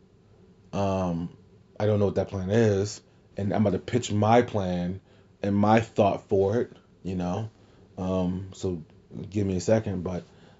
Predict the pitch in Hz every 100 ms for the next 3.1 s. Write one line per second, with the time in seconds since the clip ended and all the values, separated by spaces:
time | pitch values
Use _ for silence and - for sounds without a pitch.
0 | - 87 80 82 104 107 110 110 110 101
1 | 120 123 98 95 85 92 101 95 82 98
2 | 107 87 92 95 92 95 90 - 92 85